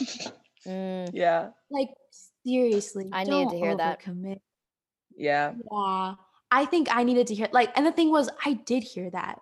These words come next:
Speaker 3: Um, our professor, he left, um, during the pandemic. His name was Andrew Carlson. Love the
Speaker 2: Oh my
Speaker 3: man.
Speaker 2: God.
Speaker 3: And there was so many times throughout, throughout my freshman year, he'd be like,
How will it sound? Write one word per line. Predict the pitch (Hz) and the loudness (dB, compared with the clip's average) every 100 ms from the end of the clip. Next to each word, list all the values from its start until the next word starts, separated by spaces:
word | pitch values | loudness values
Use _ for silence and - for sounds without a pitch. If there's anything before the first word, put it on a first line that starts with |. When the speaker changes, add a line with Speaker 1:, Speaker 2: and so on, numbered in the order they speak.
| _ | _
Speaker 3:
Um, | 240 220 | 2 4
our | 220 247 | 4 2
professor, | 277 254 220 - 262 254 | 2 0 0 0 2 2
he | - - 254 | 0 -2 0
left, | 208 202 196 - | 2 2 -2 -2
um, | 220 196 196 185 | 0 0 -4 -4
during | 202 202 | -2 0
the | 196 | -2
pandemic. | 214 190 190 185 | -2 -2 -4 -4
His | 208 | -4
name | 196 | -4
was | 196 185 | -4 -4
Andrew | 190 185 | -4 -4
Carlson. | 185 180 180 196 190 | -2 -2 0 -4 -6
Love | - 214 226 233 226 208 190 | -8 -4 2 6 6 4 -2
the | 480 | -2
Speaker 2:
Oh | 440 | -2
my | - 427 | -2 -4
Speaker 3:
man. | - | -6
Speaker 2:
God. | - - - - - 415 | -6 -6 -6 -8 -4 2
Speaker 3:
And | 233 240 | 4 4
there | 277 | 4
was | 320 240 | 2 -2
so | - 247 | -2 0
many | 269 262 247 | 2 0 0
times | - 202 208 208 | -2 0 2 0
throughout, | - 220 208 - | 0 0 0 2
throughout | 247 233 | 2 4
my | 185 | 0
freshman | - 202 - 220 | 0 -2 0 -2
year, | 214 190 | 0 0
he'd | 185 214 | -2 -4
be | 214 | -2
like, | 202 185 | 0 -2